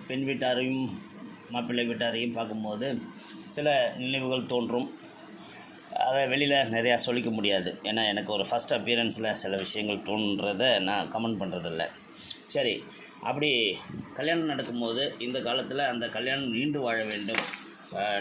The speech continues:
நிறைந்து வாழ வேண்டும், அவங்களோட வாழ்க்கை நிறைவாக அமைய வேண்டும் அப்படிங்கிற ஒரு கண்ணோட்டம் எல்லாருக்கும் இருக்கும். பொதுவா அந்த திருமணத்துக்கு வந்து வாழ்த்தணும்னு நினைக்கிறவங்க அப்படி தான் வாழ்த்திட்டு போவாங்க.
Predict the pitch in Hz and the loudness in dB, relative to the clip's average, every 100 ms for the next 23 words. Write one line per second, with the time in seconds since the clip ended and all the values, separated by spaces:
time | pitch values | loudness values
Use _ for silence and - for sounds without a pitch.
0 | 95 87 120 147 151 143 113 117 107 104 | -2 -4 0 0 2 2 2 2 0 0
1 | 110 107 78 104 107 101 98 107 127 139 | -2 -2 -2 -2 0 -2 0 0 0 -2
2 | 120 117 - - 110 127 127 120 117 117 | -2 -4 -12 -8 -4 0 2 2 0 0
3 | 113 101 95 110 101 - - - - 104 | 0 0 -2 -2 -2 -6 -14 -14 -6 -4
4 | 117 131 127 110 98 92 - - - - | -2 0 2 2 2 -2 -10 -16 -12 -6
5 | 110 110 98 110 127 127 123 110 104 110 | -2 -2 -2 -2 0 0 2 2 2 0
6 | 113 110 98 127 151 - - - - - | 0 -4 -2 -4 -4 -10 -16 -18 -14 -4
7 | 139 151 156 131 104 143 151 151 - 113 | 0 2 2 0 -2 0 2 0 -2 -2
8 | 123 131 123 107 113 147 - 156 147 139 | -2 0 0 0 2 2 0 -2 -2 -2
9 | 123 120 117 120 113 135 107 110 113 120 | 0 -2 -2 -2 0 0 -2 0 0 0
10 | 117 110 113 98 104 98 98 110 87 | 0 -2 -4 -4 -2 -2 0 -2 -2